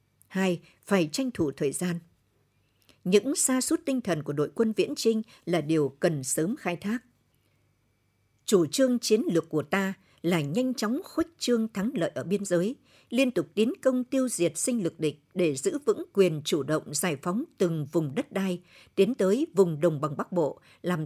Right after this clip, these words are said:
thay đổi cục diện chiến trường. Cũng tại hội nghị Chợ Đồn, anh Trường Chinh đã nhắc lại nhiệm vụ quân sự của Đảng trong năm một nghìn chín trăm năm mươi trên chiến trường Bắc Bộ là: một,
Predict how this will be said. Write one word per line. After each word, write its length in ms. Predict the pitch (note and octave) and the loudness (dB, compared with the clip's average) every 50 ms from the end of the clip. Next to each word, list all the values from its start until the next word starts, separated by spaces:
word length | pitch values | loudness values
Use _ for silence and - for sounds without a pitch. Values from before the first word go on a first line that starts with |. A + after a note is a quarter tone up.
| D3+ - | -6 -4
thay 160 | C4 B3+ B3+ | -4 -4 -2
đổi 300 | F#3+ E3 E3 D3 B2+ - - _ | 0 2 2 2 2 -2 -4 _
cục 180 | - E3 - | -4 -4 -4
diện 240 | - - F3+ D3 - | -2 -2 -2 -2 -2
chiến 200 | C#3+ - F3 - | -2 -4 -4 -4
trường. 300 | - - F#3 E3 C#3+ C3 B2+ - _ _ _ _ _ _ _ _ _ _ _ _ _ _ _ _ _ _ _ _ _ _ _ _ _ | -2 -2 -2 -2 -2 -4 -8 -14 _ _ _ _ _ _ _ _ _ _ _ _ _ _ _ _ _ _ _ _ _ _ _ _ _
Cũng 260 | _ G#3 G3+ - B3+ D4 - - | _ 4 4 4 2 -4 -2 -2
tại 120 | F3 - | -2 0
hội 200 | D3+ F3+ F3+ - - | 2 0 0 0 -2
nghị 220 | D#3+ F3+ F3 - - | 0 -2 -2 -2 -2
Chợ 160 | - - B3 - | -6 -6 -4 -2
Đồn, 280 | F3 E3+ D#3+ D3+ C#3+ C3 B2+ _ _ _ _ | 0 0 2 2 0 -2 -8 _ _ _ _
anh 180 | _ G#3 G#3 F#3+ | _ -2 -2 0
Trường 220 | - F3+ D#3 B2+ | 0 -2 -2 -2
Chinh 260 | C3 - G3 F#3+ F#3 | -2 -2 -2 -2 0
đã 100 | E3 E3 | -2 -2
nhắc 280 | - A#3+ A#3 C#4 D#4 - | -2 -2 -4 -4 -2 -4
lại 220 | E3+ E3+ E3 C#3 - | -4 -4 -4 -4 -4
nhiệm 220 | D3+ F3 F3+ - C#3+ | 0 0 0 0 0
vụ 220 | - E3+ - - - | 0 0 -2 0 0
quân 160 | - C4+ B3 | -2 0 0
sự 240 | B3 - - - - | 0 -2 -2 -2 -2
của 120 | - D3+ D3+ | -2 -4 -2
Đảng 280 | C#3 D#3 D3+ C3+ C3 - | -2 -2 -4 -4 -6 -6
trong 200 | - B3 A#3+ A3+ | -4 -4 -2 -2
năm 120 | A#3 A#3 | -2 -2
một 200 | G3 D3 - - | -2 -4 -4 -4
nghìn 200 | D3+ D#3 C#3 A#2+ | -6 -6 -6 -6
chín 180 | - - F3+ B3 | -4 -4 -4 -4
trăm 200 | - A3+ G#3+ G#3 | -4 -4 -4 -4
năm 180 | G#3 G#3+ G3+ G3 | -4 -4 -2 2
mươi 220 | G#3 G#3 G3+ G3 - - - - _ | 4 4 4 4 2 -4 -16 -20 _
trên 260 | - - G3 F3+ F3+ | 2 2 2 2 2
chiến 240 | D#3+ - - F3 A#3+ | -2 -2 0 0 0
trường 260 | - - F3 C#3+ C3+ | 2 0 0 0 0
Bắc 140 | - D4 - | -6 -6 0
Bộ 180 | F#3 F3 D#3 - | 2 0 2 2
là: 240 | D3 D3 C3+ A#2+ - _ _ _ _ _ _ _ _ _ _ _ _ _ _ _ _ _ _ _ _ | 0 -2 -2 -4 -8 _ _ _ _ _ _ _ _ _ _ _ _ _ _ _ _ _ _ _ _
một, 260 | F3 F3 E3 D#3 D#3+ | 0 2 2 2 0